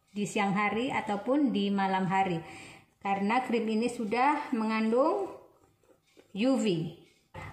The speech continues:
Karena Fair and Lovely-nya sudah mengandung tabir surya, jadi digunakan siang hari sudah aman. Oke. Jadi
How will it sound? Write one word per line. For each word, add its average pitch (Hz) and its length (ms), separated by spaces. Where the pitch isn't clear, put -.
Karena 294 720
Fair 262 320
and 262 240
Lovely-nya 247 560
sudah 240 320
mengandung 226 800
tabir 208 400
surya, 202 480
jadi 214 400
digunakan 233 560
siang 226 160
hari 254 480
sudah 208 400
aman. - 240
Oke. 214 480
Jadi 208 240